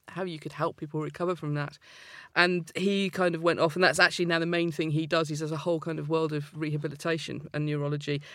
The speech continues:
And I kind of went from that into the more languagey side and, and sort of emotion and voices side of things. So this was kind of probably towards the end of the time when we were working together, but it was, um,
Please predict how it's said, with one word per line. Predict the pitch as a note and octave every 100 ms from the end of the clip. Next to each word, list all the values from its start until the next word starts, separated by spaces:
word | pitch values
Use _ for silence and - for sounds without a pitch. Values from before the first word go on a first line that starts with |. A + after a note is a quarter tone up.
| - -
And | D#3+ D#3+
I | E3 D#3+
kind | - D#3+
of | D#3
went | D#3
from | D3
that | E3 -
into | D#3+
the | E3
more | D#3+ D3+
languagey | D#3 D#3+ D#3+ D3+ D3 C#3+ D3 D3 _ _ -
side | - D#3 D3+ D3+
and, | D3+ D3
and | D3 D3+
sort | D3 D3+
of | D3 -
emotion | D#3 D#3+ D3 D#3+ D3+
and | C#3+
voices | D#3 D#3+ D3 D3
side | - C#3
of | C#3+
things. | D3 C#3 C#3+ - - - -
So | E3+
this | F3 F3+
was | D#3+
kind | F3+ D#3+
of | D3+ - - - - _
probably | C#4 C#4
towards | A3+ F#3+
the | F3
end | F3 F#3
of | D3+
the | D3
time | D#3+ D3+
when | D#3
we | D#3
were |
working | D3+ D#3 D3 D#3
together, | D3 D3 C#3+
but | C#3 C#3+ -
it | C#3+
was, | D#3 D3
um, | D#3+ D#3 D#3